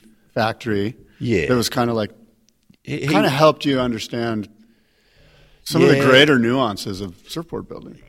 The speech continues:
Speaker 2: Uh, probably.
Speaker 1: Or no?
Speaker 2: Like, like, he was actually pretty good. He had a very good eye for detail and a really high standard of work. And he pretty much all just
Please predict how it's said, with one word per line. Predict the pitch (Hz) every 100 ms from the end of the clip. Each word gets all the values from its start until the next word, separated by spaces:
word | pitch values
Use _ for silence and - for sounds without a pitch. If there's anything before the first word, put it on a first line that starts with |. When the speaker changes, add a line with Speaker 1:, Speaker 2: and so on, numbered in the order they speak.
| -
Speaker 2:
Uh, | - - - - - - - - _ _ _ -
probably. | - 190
Speaker 1:
Or | 139
no? | 135 113
Speaker 2:
Like, | 131 135
like, | 160
he | - 214
was | 220
actually | 160 139 123
pretty | - 131
good. | 101 107
He | 107
had | 160
a | 131
very | 92 98 131 123 117 110 - 92
good | 104 104 -
eye | 92 87
for | 87
detail | 82 90 - 92 110 147 170 _ _ _ _ -
and | 98 95 90
a |
really | 87 95 104 110 113 107
high | 85 - 92 90 98
standard | - - 90 95 117 - -
of | - 87 -
work. | 87 90 131 151 - - - - - _ _
And | 104 107 113
he | 113
pretty | - 170
much | 151 110 -
all | 107 95
just | 95 98 -